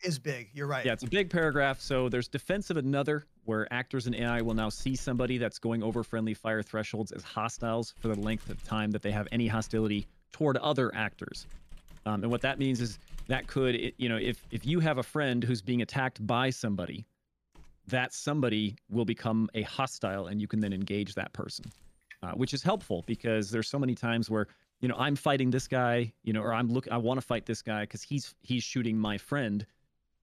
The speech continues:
Speaker 2: but I can't because he's shooting my friend. He, he's not hostile to me, you know? Um, so some important changes there. So it also means that they get to remove the crime of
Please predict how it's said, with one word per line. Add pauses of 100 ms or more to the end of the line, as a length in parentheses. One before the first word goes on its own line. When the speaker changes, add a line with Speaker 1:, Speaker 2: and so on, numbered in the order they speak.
Speaker 2:
but
I
can't
because
he's
shooting
my
friend.
He,
he's
not
hostile
to
me,
you
know? (540)
Um, (220)
so
some
important
changes
there.
So (100)
it
also
means
that
they
get
to
remove
the
crime
of